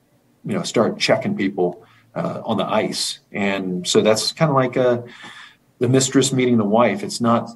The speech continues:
necessarily the competition that the, the house wants there. And so there was some rivalry,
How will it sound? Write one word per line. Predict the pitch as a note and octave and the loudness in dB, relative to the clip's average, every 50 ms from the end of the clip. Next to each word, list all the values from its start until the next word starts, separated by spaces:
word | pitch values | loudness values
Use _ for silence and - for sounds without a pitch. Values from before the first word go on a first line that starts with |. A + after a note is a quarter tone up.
| - - | -14 -8
necessarily | C3+ A#2+ A#2 A2+ - - - A#2+ A2+ G#2+ G#2 G#2 | -2 -2 -2 0 0 0 2 4 4 4 4 4
the | G2 F#2 F#2 F#2 - | 2 2 0 -2 -6
competition | - - - A2+ G#2+ G2+ F2+ - - B2 A#2 A#2 - A2+ G2+ G2 | -4 0 0 0 2 0 -2 -2 2 4 4 4 4 2 0 0
that | F#2 F2 - | 0 -2 -6
the, | F#2+ F#2+ F#2+ G2 F#2+ - _ - | -8 -8 -8 -12 -14 -14 _ -6
the | - G2+ | -4 -2
house | - - G#2+ G#2+ G#2 G2+ - - - | 2 2 4 4 2 0 -2 -4 -2
wants | A2 A2 A2+ G#2+ G2+ G2+ - - - - | 2 2 4 4 2 0 -2 -4 -2 0
there. | G2 F#2 F#2 F2+ F2+ F2+ F2+ - - | 0 2 2 2 2 0 -2 -4 -2
And | - G2+ F#2+ F#2+ F2+ | 0 0 2 2 4
so | - G3 G2+ - | 6 6 8 8
there | B2 B2+ | 10 10
was | C3 B2 - | 10 8 8
some | - C#3+ B2+ A2+ | 6 4 4 4
rivalry, | G#2 G#2+ A2+ A#2+ A#2 A2 G2 F#2 F#2+ F#2+ F#2+ F#2 | 4 4 4 4 2 2 2 2 2 0 0 -2